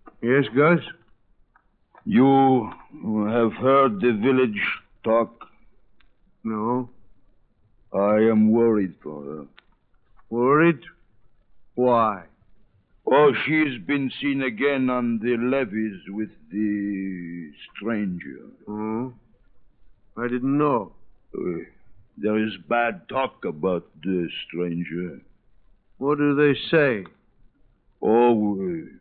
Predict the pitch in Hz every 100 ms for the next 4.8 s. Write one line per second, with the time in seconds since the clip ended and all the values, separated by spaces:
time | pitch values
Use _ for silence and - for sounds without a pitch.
0 | _ - 71 85 80 92 92 95 - 95
1 | 73 80 73 117 117 95 - 104 95 82
2 | _ - 82 90 85 90 85 82 80 76
3 | 69 60 - _ _ _ _ _ _ _
4 | _ 135 131 117 110 101 110 104